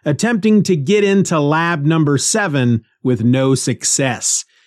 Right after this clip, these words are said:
It seems that Paul Westfield is, according to Double X, locked up in lab seven with an advanced study team in violation of all known protocols. Tommy and Words,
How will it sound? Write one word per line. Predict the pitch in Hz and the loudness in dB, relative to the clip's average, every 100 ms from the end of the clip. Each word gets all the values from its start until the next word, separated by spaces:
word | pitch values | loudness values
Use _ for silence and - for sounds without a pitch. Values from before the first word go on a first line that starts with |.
| - | -4
It | 175 | -2
seems | - 311 302 | 2 4 4
that | 220 170 | 2 -2
Paul | - 214 202 | 0 2 2
Westfield | 202 196 - 208 202 202 | 2 -2 -2 0 2 2
is, | 185 156 - _ _ | 2 0 -4 _ _
according | 185 175 240 233 226 | -6 -2 0 2 2
to | 196 | 2
Double | 160 214 202 165 143 | 0 0 2 2 0
X, | 143 - - - _ _ | -2 -6 -10 -10 _ _
locked | 120 135 202 208 - | -2 0 0 0 -2
up | 190 185 | -2 0
in | 185 | 0
lab | 170 165 165 156 | 2 2 0 -2
seven | - 175 147 131 117 110 _ _ | -2 0 0 2 0 0 _ _
with | 127 123 | -4 -2
an | 135 | 0
advanced | 127 113 123 151 156 - - | -2 -2 -2 0 -2 -4 -6
study | - 185 151 135 | -2 0 0 -2
team | - 123 117 117 | 0 2 2 2
in | 143 127 | 2 0
violation | 117 156 220 226 240 254 190 135 123 - _ _ - | 2 0 0 0 0 0 0 0 -2 -4 _ _ -4
of | 214 | -4
all | 196 226 269 269 | 0 2 4 4
known | 254 262 269 | 2 2 2
protocols. | 233 262 277 - 156 127 101 90 - _ _ _ _ | 2 0 0 0 0 0 -2 -8 -14 _ _ _ _
Tommy | - 214 247 233 | -2 0 2 2
and | 190 202 | 2 4
Words, | 269 233 208 202 180 - | 4 4 2 0 -2 -6